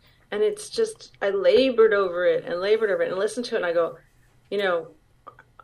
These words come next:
as Mitchell Froom, my, my husband and producer, says, you know, "You don't want it to sound like you worked too hard on it. It should sound natural."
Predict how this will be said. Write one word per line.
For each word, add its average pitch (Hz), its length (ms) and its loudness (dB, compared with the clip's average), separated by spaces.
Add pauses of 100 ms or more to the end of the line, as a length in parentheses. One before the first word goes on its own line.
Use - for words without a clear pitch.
(140)
as 196 240 -4
Mitchell 196 460 0
Froom, 175 460 -4
my, 156 260 -8
my 160 220 -12
husband 165 400 -4
and 160 180 -10
producer, 165 460 -10
says, 156 360 -12
you 170 60 -12
know, 165 60 -8
"You 165 160 -10
don't 180 160 -6
want 180 160 -6
it 160 140 -10
to 160 120 -14
sound 175 460 -8
like 156 240 -12
you 156 100 -10
worked 160 420 -6
too 269 200 -2
hard 160 280 -2
on 160 160 -4
it. 170 140 -4
It 156 160 -8
should - 260 -10
sound 160 280 -8
natural." 160 400 -8